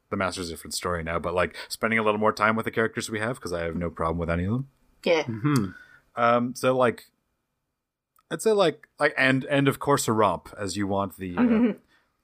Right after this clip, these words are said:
Speaker 1: the premiere to be, which is also gonna be, uh, airing in theaters
Speaker 2: Oh.
Speaker 1: on, uh, on Sunday. Yeah.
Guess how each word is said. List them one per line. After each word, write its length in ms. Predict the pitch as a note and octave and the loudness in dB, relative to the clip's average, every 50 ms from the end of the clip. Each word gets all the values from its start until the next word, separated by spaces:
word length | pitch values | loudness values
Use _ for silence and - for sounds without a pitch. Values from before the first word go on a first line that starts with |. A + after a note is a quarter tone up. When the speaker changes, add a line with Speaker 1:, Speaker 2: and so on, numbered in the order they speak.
| _ _ _ _ | _ _ _ _
Speaker 1:
the 300 | - G2+ F#2 F2+ F2 F2+ E2 - | -4 -4 -2 -2 -4 -6 -10 -8
premiere 300 | - A2 G#2+ A2 G2+ F2+ | -4 0 2 4 2 2
to 80 | D#2+ - | 0 -2
be, 280 | F#2 E2+ D#2 D2+ D2+ _ - | -8 -8 -10 -12 -16 _ -8
which 160 | G#2+ F#2+ - | -8 -8 -6
is 80 | - - | -2 -2
also 220 | G#2+ G#2+ - - | 0 0 0 0
gonna 160 | F2+ G#2+ F#2+ F2+ | 2 2 2 2
be, 240 | F#2+ F#2 F2+ F2+ F#2 | 2 0 -2 -2 -2
uh, 440 | E2+ E2+ E2 E2 D#2+ D#2+ D#2 D#2 D#2 - _ _ _ _ - | -2 -2 -2 -2 -2 -2 -4 -6 -8 -10 _ _ _ _ -6
airing 200 | F#2 F#2 F#2 E2+ | -4 -2 -2 -2
in 60 | D#2+ - | -4 -8
theaters 540 | - - F#2+ E2 D2+ - - - - - _ _ _ _ _ _ _ _ _ _ - | -8 -8 -8 -8 -8 -10 -10 -10 -12 -12 _ _ _ _ _ _ _ _ _ _ 2
Speaker 2:
Oh. 320 | - D#4+ A#4+ A#4 - - - | 4 6 6 4 4 0 -4
Speaker 1:
on, 280 | D#2+ D#2 D#2 D2+ D2+ | -8 -10 -10 -12 -12
uh, 160 | D#2 D2+ - - - | -12 -12 -14 -14 -14
on 100 | E2 D#2+ | -12 -8
Sunday. 400 | - - F#2 E2 D#2+ D2+ D#2 D2 | -4 -2 -2 0 0 -2 -4 -4
Yeah. 280 | D2+ F#2+ G2+ F#2+ E2+ | -2 0 0 0 0